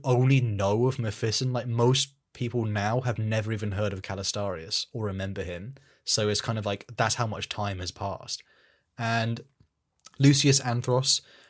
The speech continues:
uh, another Lexicanium, would, uh, good old Psycho, sorry, for people who are new, he would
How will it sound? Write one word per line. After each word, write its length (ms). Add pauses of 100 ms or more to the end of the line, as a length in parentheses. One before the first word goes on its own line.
(240)
uh, 220
another 240
Lexicanium, 800
would, 340 (280)
uh, 240 (120)
good 80
old 100
Psycho, 280
sorry, 260
for 200
people 260
who 40
are 40
new, 200 (540)
he 200
would 360